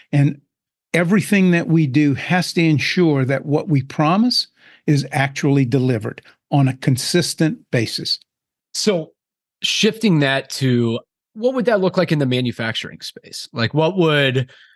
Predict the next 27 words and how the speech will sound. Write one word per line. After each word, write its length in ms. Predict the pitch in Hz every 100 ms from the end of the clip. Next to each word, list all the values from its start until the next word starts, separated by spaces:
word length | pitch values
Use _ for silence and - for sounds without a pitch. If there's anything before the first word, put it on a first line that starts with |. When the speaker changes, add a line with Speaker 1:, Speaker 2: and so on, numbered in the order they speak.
| -
Speaker 2:
what 320 | 170 170 180
would 380 | 196 175 156 165 _ _
cer-, 340 | - - 180 190
like, 220 | 180 147
consistently 680 | 160 147 196 - 185 180 156
delivering 520 | 127 143 139 131 123
that 240 | 123 123
great 360 | 101 120 120 120
steak, 460 | - - 127 104 -
consistently 800 | 131 123 - 160 - 165 160
living 280 | 135 131 131
up 120 | 127
to 120 | - 135
your 140 | 120
mission, 540 | 113 127 127 123 113
va-, 280 | 95 120 120 -
vision, 560 | 104 131 104 127 110
values, 560 | 90 113 113 113 104 90
what 120 | 143
does 120 | 202
that 220 | 170 160 151
look 160 | 135
like 180 | 156 127
when 100 | 139
it's 200 | 117 -
done 340 | - 120 107
well 480 | 92 98 - 170 190